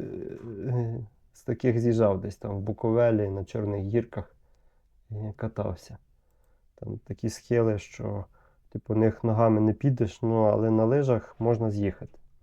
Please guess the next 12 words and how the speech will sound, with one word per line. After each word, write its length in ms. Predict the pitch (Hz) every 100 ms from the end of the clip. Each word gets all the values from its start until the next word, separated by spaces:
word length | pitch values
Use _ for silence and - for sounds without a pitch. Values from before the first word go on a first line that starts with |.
| - - - - - _ _ -
Що 280 | - 147 104
ж, 80 | - -
тут 200 | 180 170
ще 220 | 180 170
є 180 | 156 180
фрагмент, 540 | 175 151 170 180 170
як 180 | 151 143
вони 220 | 151 156
тут 200 | 143 139
на 100 | 143
лижах, 680 | 143 156 139 139 131 - -
на, 680 | 123 127 127 127 120 120